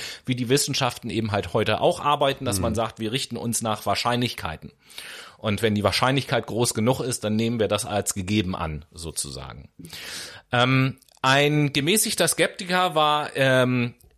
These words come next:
Speaker 1: ebenfalls der letzte Schulleiter der jüngeren Akademie, äh, Philion von Larisa, der, äh, von hundertachtundfünfzig, äh, bis dreiundachtzig vor Christus gelebt hat. Und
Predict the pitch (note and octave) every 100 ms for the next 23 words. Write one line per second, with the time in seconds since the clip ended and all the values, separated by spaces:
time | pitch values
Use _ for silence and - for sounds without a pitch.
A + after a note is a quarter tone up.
0 | _ D3+ D#3 E3+ E3+ D3 D3+ D3 - A#2+
1 | A2+ A2+ F#3+ - - G#3 - A3 G3+ F#3
2 | F#3 F3+ E3 D3+ - G#2 A#2+ D#3 E3 D3+
3 | D3 - D3 C3+ C#3 C#3+ D3 - - F#2
4 | - - E3+ C#3+ C3 C3+ - A#2+ G2+ F#2
5 | F#2+ D#3+ F3 F3+ F#3 F#3+ - - - A#2+
6 | A#2 A#2 A#2 - A#2+ A2 A2+ A2 - B2
7 | A#2 A2+ A2+ - F#2+ C3+ C#3+ B2 A#2+ -
8 | - - - D3 - - E3+ D3+ - -
9 | E3 F3+ - - - - D3 C#3+ - -
10 | - A#2+ A#2+ B2 A#2+ F2+ - C3+ - -
11 | - - _ _ _ _ - G#2 B2 B2
12 | A2 - - E3+ - D#3+ - E3 - E3
13 | - C#3 D#3 D#3 D3+ - - - - B2+
14 | C3 B2